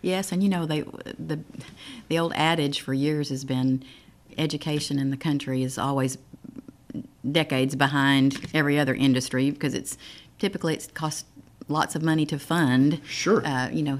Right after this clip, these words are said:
Speaker 1: technology and, and virtual and
Speaker 2: Change
Speaker 1: all
Speaker 2: is
Speaker 1: of that.
Speaker 2: expensive.
Speaker 1: Oh, it's very expensive. The, the, just the infrastructure alone is expensive. But, um, yes, you're absolutely right. So we were, f-, we've, we've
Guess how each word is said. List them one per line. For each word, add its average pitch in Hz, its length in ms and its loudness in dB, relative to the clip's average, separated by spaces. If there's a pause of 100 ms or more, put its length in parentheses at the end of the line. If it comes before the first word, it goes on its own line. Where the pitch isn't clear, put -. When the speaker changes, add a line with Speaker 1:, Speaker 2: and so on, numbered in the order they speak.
(120)
Speaker 1:
technology 147 800 -2
and, 123 340 0 (260)
and 131 140 0
virtual 127 680 -2
and 123 40 -4
Speaker 2:
Change 156 260 4
Speaker 1:
all 139 80 2
Speaker 2:
is 117 60 0
Speaker 1:
of 113 80 0
that. 135 80 2
Speaker 2:
expensive. 143 260 -4
Speaker 1:
Oh, 196 220 0
it's 131 200 -2
very 180 420 0
expensive. 113 600 -6
The, - 200 -8
the, - 160 -2
just 170 220 -2
the - 80 -4
infrastructure 143 840 -2
alone 147 440 2
is 135 140 0
expensive. 120 640 -6 (480)
But, 147 320 -2
um, 127 280 -2 (340)
yes, 170 400 0
you're 175 140 2
absolutely 175 500 -2
right. 160 320 0
So 156 140 -2
we 170 120 2
were, 151 140 2
f-, 143 160 -6 (280)
we've, 185 220 2 (380)
we've 170 380 -2